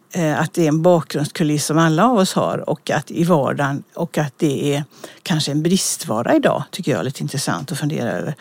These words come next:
Att det här att befinna sig i ett avsiktslöst tillstånd, som Winnicott kallar det, blir mer och mer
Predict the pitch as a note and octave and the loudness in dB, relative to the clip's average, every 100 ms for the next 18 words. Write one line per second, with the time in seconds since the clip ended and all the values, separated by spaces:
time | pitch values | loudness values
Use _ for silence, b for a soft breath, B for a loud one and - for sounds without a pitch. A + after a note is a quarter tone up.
0 | B B B B - D#3+ - G3+ D#3 C#3+ | B B B B -4 0 4 4 6 2
1 | D3 - - E3+ G3 D3+ B2+ C#3 D3+ D3 | -2 -4 -2 2 4 4 0 -2 -2 -2
2 | - G3 F#3 D3+ - - - - D3 C#3 | 2 4 4 2 -2 -4 -4 -2 -2 -2
3 | - G#3+ F3+ D3+ - A3 A#3+ E3+ - F3+ | 0 4 4 2 4 6 6 4 -2 0
4 | E3 C#3+ F3 G3 G#3+ C#3 B2+ C3+ B B | 2 2 0 0 2 2 0 -4 B B
5 | B _ - F3+ F#3 F#3 C#3 D#3 F3+ F#3+ | B _ 2 4 6 6 6 6 6 6
6 | D#3 C#3 | 4 0